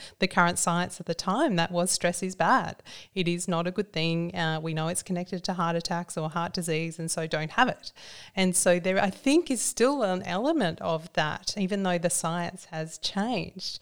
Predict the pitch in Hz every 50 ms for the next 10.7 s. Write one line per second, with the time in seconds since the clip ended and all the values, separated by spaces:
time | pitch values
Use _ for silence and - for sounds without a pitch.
0 | - - - _ - 233 233 240 254 262 254 254 262 - 302 320 403 392 - 208
1 | 190 180 180 180 - - 180 165 170 185 214 233 220 196 175 - - - - -
2 | - - 202 202 190 202 185 180 175 170 170 - 190 - - - - - - -
3 | - - - _ _ _ - - - 240 262 285 339 349 - 311 285 254 226 214
4 | 214 208 208 202 202 196 196 - - 196 185 - - - 214 208 214 208 196 185
5 | 190 240 247 - - - 302 294 240 190 185 175 175 170 165 180 190 - - 214
6 | 196 190 - - - 185 175 - - 190 196 175 170 185 175 175 - - - -
7 | - - - 180 170 - - - - - - - - - _ - 190 - - 196
8 | 190 190 185 196 190 190 190 - 190 180 - - - 202 196 196 - - 233 226
9 | - - - 185 180 175 180 170 180 185 175 175 175 175 185 - - - 185 170
10 | 165 170 - - 165 160 165 - - 175 160 160 165 175